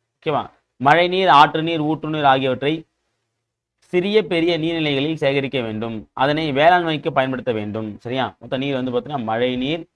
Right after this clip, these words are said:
ஆற்று நீர், ஊற்று நீர்னு சொல்லிட்டு இருக்கு. அது எல்லாமே நம்ம என்ன பண்ணணும்? சேகரிக்கணும். அடுத்து பாருங்க, காவிரி ஆற்றின் மீது பெரிய பாறைகளை கொண்டு வந்து போட்டனர். அந்த பாறைகளுக்கு நீர் அரிப்பின் காரணமாக கொஞ்சம் கொஞ்சமாக மண்ணுக்குள் சென்றன.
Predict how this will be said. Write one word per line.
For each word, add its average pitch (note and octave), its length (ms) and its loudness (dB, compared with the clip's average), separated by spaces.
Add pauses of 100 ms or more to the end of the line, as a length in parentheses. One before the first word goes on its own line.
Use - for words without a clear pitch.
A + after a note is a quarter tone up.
(200)
ஆற்று B2+ 340 0
நீர், D#3 240 -2 (100)
ஊற்று C3+ 280 -6
நீர்னு C3+ 180 -6
சொல்லிட்டு A#2+ 220 -4
இருக்கு. G#2 200 -10 (220)
அது A#2+ 160 -4
எல்லாமே C3 180 -2
நம்ம C#3+ 120 -4
என்ன C#3 100 -8
பண்ணணும்? A#2 340 -4 (220)
சேகரிக்கணும். G#2+ 680 -4 (1500)
அடுத்து C3+ 200 -8
பாருங்க, A2+ 300 -2 (680)
காவிரி G3 360 6
ஆற்றின் E3+ 440 4
மீது D3+ 260 -2
பெரிய D#3 340 -4
பாறைகளை C#3 640 0
கொண்டு C3+ 260 -6
வந்து B2 300 -6
போட்டனர். G#2 520 -6 (320)
அந்த D3 200 0
பாறைகளுக்கு D#3+ 720 4
நீர் D#3+ 280 0
அரிப்பின் C#3 400 -2
காரணமாக B2+ 600 0
கொஞ்சம் C#3 360 -6
கொஞ்சமாக B2+ 480 -4
மண்ணுக்குள் C3+ 520 -6
சென்றன. G#2 320 -6